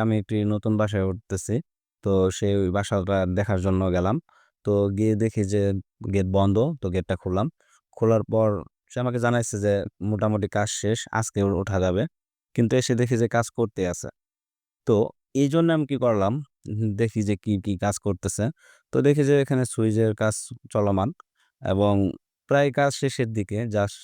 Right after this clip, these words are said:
জানালাটা লাগালেই হবে। আগের বাসাটা ছেড়ে দেব, কারণ এই বাসাতে নেটওয়ার্ক থাকে না, সেজন্য এই বাসাটা আর কি ছেড়ে দিচ্ছি। এবং এই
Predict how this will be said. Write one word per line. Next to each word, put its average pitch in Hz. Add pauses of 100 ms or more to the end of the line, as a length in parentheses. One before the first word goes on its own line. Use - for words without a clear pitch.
জানালাটা 104
লাগালেই 101
হবে। 92 (500)
আগের 117
বাসাটা 120
ছেড়ে 117
দেব, 113 (160)
কারণ 107 (460)
এই 107
বাসাতে 110
নেটওয়ার্ক 98
থাকে 92
না, 85 (380)
সেজন্য 110 (120)
এই 107
বাসাটা 98
আর 90
কি 101
ছেড়ে 95
দিচ্ছি। 90 (800)
এবং 113 (140)
এই 110